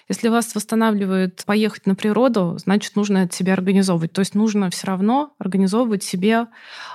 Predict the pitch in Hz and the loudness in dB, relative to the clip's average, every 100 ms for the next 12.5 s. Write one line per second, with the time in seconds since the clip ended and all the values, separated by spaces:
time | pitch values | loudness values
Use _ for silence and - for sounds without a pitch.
0 | - 254 226 226 202 196 185 208 196 185 | -2 0 0 0 -2 -2 -2 0 2 0
1 | - - 175 196 196 190 185 190 185 285 | -2 -4 2 2 2 -2 2 2 2 0
2 | 311 226 190 220 220 208 208 - 190 190 | 2 0 0 0 0 0 -2 -2 2 2
3 | - 202 - 196 175 165 156 - - - | 0 -4 -2 0 2 0 0 -8 -14 -12
4 | - - - - - - - - 208 254 | -10 -10 -10 -12 -14 -20 -20 -6 -2 0
5 | 269 285 277 208 - 196 202 269 320 214 | 2 2 2 0 -2 0 2 2 2 -2
6 | 208 190 240 226 202 202 185 202 220 185 | -2 -2 0 0 -2 0 2 2 2 0
7 | - - - 185 190 - 214 196 196 294 | -6 -10 -4 0 0 2 2 2 0 0
8 | 359 - 226 190 190 190 208 180 180 180 | 2 0 0 0 -2 -2 0 2 2 2
9 | 180 180 202 175 - - 175 - 185 180 | -2 0 0 0 -2 -6 -2 0 0 0
10 | 180 180 202 185 - 185 175 175 175 - | -4 -2 2 0 0 -2 0 0 0 2
11 | 196 190 190 196 - 196 175 175 170 208 | 2 2 -2 0 2 2 2 -2 -4 -2
12 | 294 330 247 196 | 0 0 0 0